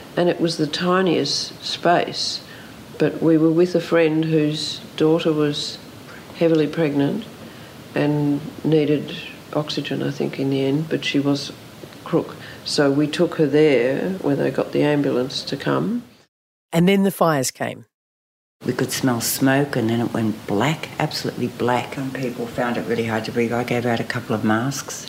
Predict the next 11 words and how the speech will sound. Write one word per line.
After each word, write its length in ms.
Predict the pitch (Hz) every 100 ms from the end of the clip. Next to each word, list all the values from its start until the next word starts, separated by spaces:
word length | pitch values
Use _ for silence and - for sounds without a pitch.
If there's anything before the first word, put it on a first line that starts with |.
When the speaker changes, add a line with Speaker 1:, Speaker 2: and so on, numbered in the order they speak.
| -
Speaker 3:
to 80 | 139
people. 440 | 151 143 175 180 -
Speaker 1:
The 100 | -
back 360 | 190 214 220 - - - -
of 160 | 170
the 120 | 165 175
industrial 680 | 170 170 165 - - 170 156
estate 460 | 156 - 147 - - -
was 340 | - 147 143 -
burning, 680 | 156 156 135 131 135 151
Speaker 3:
Mm. 280 | 170 160 147